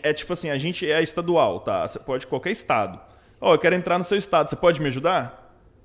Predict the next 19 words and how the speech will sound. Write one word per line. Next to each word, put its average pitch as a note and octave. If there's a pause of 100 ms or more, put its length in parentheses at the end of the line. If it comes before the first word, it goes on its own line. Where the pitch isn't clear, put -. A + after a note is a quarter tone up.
O D#3+
cara, F3+
"Claro, A3+
cara, C#3+
v-, D#3
vamos F#3
tomar G3+
um F#3+
café, E3+
o -
que G3
que -
eu A3+
posso G3
fazer D#3
pra, D3+
pra C#3+
dividir C3
conhecimento?" B2+